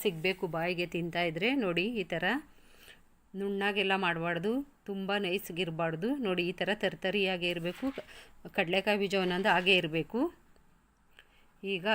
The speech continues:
ಅಕ್ಕಿ, ಅಕ್ಕಿನ ನೈಸಾಗಿ ರುಬ್ಕೊಬೇಕು. ತರ್ತರಿಯಾಗೆಲ್ಲ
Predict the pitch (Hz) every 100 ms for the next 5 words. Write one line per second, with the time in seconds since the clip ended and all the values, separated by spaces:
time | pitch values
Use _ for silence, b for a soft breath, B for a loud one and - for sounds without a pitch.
0 | 180 - 190 277 202 180 - 214 233 330
1 | 339 - _ _ 185 190 190 220 - 190
2 | 233 233 175 170 185 175 165 233 320 -
3 | b b b - - - - - - -
4 | - - 202 190 214 214 220 202 190 180